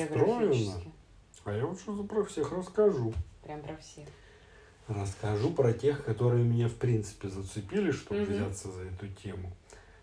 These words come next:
Speaker 1: Это сентинельцы. Северный сентинел. Остров,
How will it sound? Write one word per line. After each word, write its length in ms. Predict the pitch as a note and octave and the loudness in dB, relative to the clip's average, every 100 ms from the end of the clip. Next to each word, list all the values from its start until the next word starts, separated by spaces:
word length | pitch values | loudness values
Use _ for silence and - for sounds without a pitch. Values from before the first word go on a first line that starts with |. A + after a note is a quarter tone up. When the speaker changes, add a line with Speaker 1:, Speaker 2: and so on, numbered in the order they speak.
| - | -2
Speaker 1:
Это 400 | - F#3 - F3 | 2 2 2 -2
сентинельцы. 1200 | - - D#3 D3+ - - C#3+ C#3 B2 G2+ - - - - - - - - - _ _ - - - - - | 0 2 4 2 -4 -2 4 6 4 2 -6 -14 -18 -20 -20 -20 -20 -20 -20 _ _ -20 -20 -20 -20 -20
Северный 720 | - - C#3 C3 G#2+ F#2+ F#2 F2+ | -16 -4 0 0 0 -4 -6 -8
сентинел. 920 | - - G2 F#2+ - F#2 F2+ F#2+ A2+ - - - - - - - - - - - - - - | -10 -6 -6 -6 -8 -8 -6 -6 -6 -10 -20 -20 -20 -20 -20 -20 -20 -20 -20 -20 -20 -20 0
Остров, 640 | B2 - - D#3 C#3+ - | 4 4 4 6 6 2